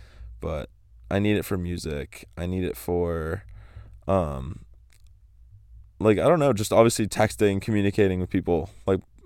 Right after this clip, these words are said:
like family if there's in dire need of something. Like, if I could just have, like,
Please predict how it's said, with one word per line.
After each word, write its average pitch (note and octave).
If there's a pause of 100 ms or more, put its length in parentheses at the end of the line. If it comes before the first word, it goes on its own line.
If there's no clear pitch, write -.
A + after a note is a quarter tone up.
like F2+
family F#2+
if F#2
there's F2+
in F#2+
dire F2+
need E2+
of E2
something. C#2
Like, C#2 (520)
if A#2+
I C3+
could G3
just C3
have, A#2
like, D#2